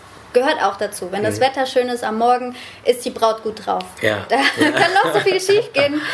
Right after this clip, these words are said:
Speaker 1: Eigentlich kann da nichts
Speaker 2: Ja.
Speaker 1: mehr schief
Speaker 2: Ja.
Speaker 1: gehen, wenn das Wetter gut ist. Aber ja, sie haben mich jetzt auch beauftragt mit ihrem, ähm, Firmenlounge im Mai, der dann auch in München stattfindet. Und natürlich ist, äh, für mich ein unglaublich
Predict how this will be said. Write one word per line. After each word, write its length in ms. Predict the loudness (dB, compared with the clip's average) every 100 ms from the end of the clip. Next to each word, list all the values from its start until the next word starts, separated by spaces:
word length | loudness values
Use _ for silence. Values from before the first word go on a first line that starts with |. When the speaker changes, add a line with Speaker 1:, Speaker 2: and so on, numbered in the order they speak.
| -4 -2
Speaker 1:
Eigentlich 240 | -2 -2
kann 160 | 0 0
da 80 | 2
nichts 220 | 0 -2
Speaker 2:
Ja. 80 | -2
Speaker 1:
mehr 100 | -2
schief 280 | -2 -2 0
Speaker 2:
Ja. 60 |
Speaker 1:
gehen, 120 | 0
wenn 120 | -2 -4
das 180 | -4
Wetter 240 | -4 -4 -4
gut 220 | -6 -6
ist. 160 | -4 -2
Aber 280 | 2 0 0 -12 -14 -4
ja, 240 | 2 2 2 -2
sie 320 | 0 0 0
haben 200 | -2 -4
mich 120 | -4
jetzt 160 | -4 -2
auch 120 | -2
beauftragt 500 | 0 0 -2 -4 -6
mit 160 | -6 -6
ihrem, 360 | -6 -6 -6
ähm, 340 | -6 -6 -8 -6
Firmenlounge 720 | 0 2 2 0 2 2 0 -4 -6
im 200 | -6 -2
Mai, 300 | -2 0 0
der 120 | -2 -2
dann 180 | -2
auch 220 | 2 0 0
in 100 | -4
München 360 | -4 -4 -6
stattfindet. 640 | -4 -6 -4 -4 -2 -2 -2 -8 -16 -16 -2
Und 180 | 0 0
natürlich 580 | -2 2 0 2 -4 -6
ist, 300 | -8 -8 -4
äh, 320 | -2 -2 -2 -6 -16 -18 -2
für 80 | 0
mich 240 | 0 -2
ein 160 | -2 -4 0
unglaublich 560 | 0 2 0 0 -4